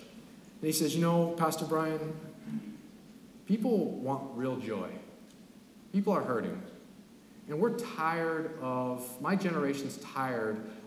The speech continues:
of the syrupy platitudes that the church has been giving us." I, I was like, "Wow," I wanted to high five that kid. I was like, "Whoa." He's like, "We don't, we, we want the church to sound different than the world.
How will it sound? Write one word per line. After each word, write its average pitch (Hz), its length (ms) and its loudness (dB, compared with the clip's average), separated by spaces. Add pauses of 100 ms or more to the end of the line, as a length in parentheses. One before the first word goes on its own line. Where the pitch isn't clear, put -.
of 117 400 0
the 110 400 0 (220)
syrupy 156 480 4
platitudes 120 720 -2
that 107 120 -4
the 113 60 -8
church 113 320 -6
has 110 100 -8
been 98 180 -6
giving 92 260 -6
us." - 400 -10 (1500)
I, - 60 0
I - 220 2
was 151 140 6
like, 113 220 2
"Wow," 127 300 8
I 135 40 2
wanted 156 120 2
to 127 60 2
high 131 120 2
five 175 320 4
that 110 240 -2
kid. 107 160 2
I 110 40 0
was 127 140 0
like, 110 200 2
"Whoa." 190 500 4 (300)
He's 147 80 -4
like, 151 120 2 (240)
"We 170 100 6
don't, 180 800 2
we, 220 220 4
we 190 160 6
want 190 200 6
the 220 60 6
church 185 300 2
to - 180 -2
sound 139 440 -2
different 147 320 0
than 123 160 -4
the 117 60 -4
world. 104 440 -2